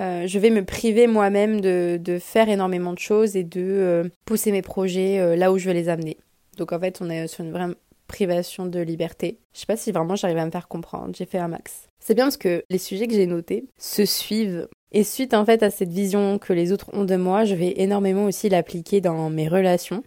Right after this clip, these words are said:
Mes relations amicales et surtout mes relations amoureuses.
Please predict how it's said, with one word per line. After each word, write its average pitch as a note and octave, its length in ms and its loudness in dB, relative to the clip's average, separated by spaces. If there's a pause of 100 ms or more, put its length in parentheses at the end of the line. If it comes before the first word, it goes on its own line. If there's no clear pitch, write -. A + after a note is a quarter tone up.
(140)
Mes F#3+ 200 0
relations F3+ 540 2
amicales G#3 760 2
et E3 160 0
surtout - 760 -4
mes F#3 200 -2
relations F3+ 420 2
amoureuses. E3+ 540 -2